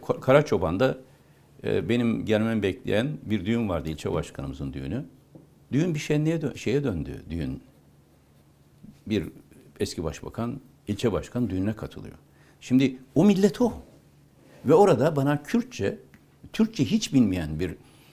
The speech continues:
e, Kürt anası Kürtçe dualar etti, Kürtçe yaka-, şeyde bulundu. Ben de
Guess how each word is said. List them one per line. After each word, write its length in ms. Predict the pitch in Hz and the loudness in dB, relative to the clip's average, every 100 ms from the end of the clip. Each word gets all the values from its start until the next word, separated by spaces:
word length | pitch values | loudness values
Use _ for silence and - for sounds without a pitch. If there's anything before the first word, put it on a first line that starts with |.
| _ _ | _ _
e, 280 | 95 95 - | -2 -2 -2
Kürt 280 | - 143 - | 0 0 0
anası 460 | 87 78 73 - 156 - _ _ _ _ - | -4 -4 -6 -8 -10 -14 _ _ _ _ -2
Kürtçe 360 | 240 - 165 | -2 2 2
dualar 380 | 139 120 113 117 | 4 4 6 4
etti, 280 | 90 - 139 | 2 -2 -2
Kürtçe 480 | 147 139 - 147 - - - - | -2 -2 2 2 2 -12 -8 0
yaka-, 320 | 214 139 110 | 2 2 0
şeyde 320 | - 131 123 | 0 0 0
bulundu. 340 | 92 78 127 139 - - _ - _ | -2 -2 -2 -4 -14 -20 _ -20 _
Ben 180 | 156 175 | 2 4
de 220 | 196 185 | 2 2